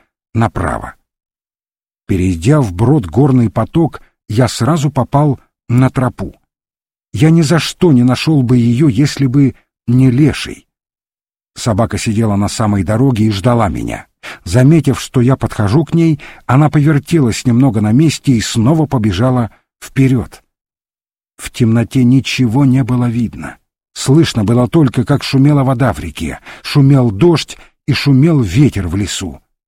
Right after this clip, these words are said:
Тропа вывела меня на другую дорогу. Теперь явился вопрос, куда идти, вправо или влево. Обдумав немного, я стал ждать собаку, но она долго не возвращалась.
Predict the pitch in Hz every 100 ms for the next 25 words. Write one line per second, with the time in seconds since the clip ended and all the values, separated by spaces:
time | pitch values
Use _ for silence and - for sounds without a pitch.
0 | _ _ _ - 92 87 - 139 160 143
1 | _ _ _ - 87 95 147 151 147 127
2 | 110 143 143 - _ _ 120 127 135 143
3 | 135 156 87 73 85 67 62 64 - _
4 | _ _ _ _ - 107 143 135 95 110
5 | 143 - 113 110 147 143 - 165 156 139
6 | 85 - - 104 - 87 80 120 156 170
7 | 151 _ _ _ 135 151 143 147 95 67
8 | - _ _ _ _ _ _ _ _ _
9 | _ _ _ - 107 80 135 170 113 -
10 | 87 78 69 - - - - - - 131
11 | 143 156 143 120 110 - - 123 87 160
12 | 143 151 127 113 110 156 117 127 123 127
13 | 120 - 120 - - 71 57 -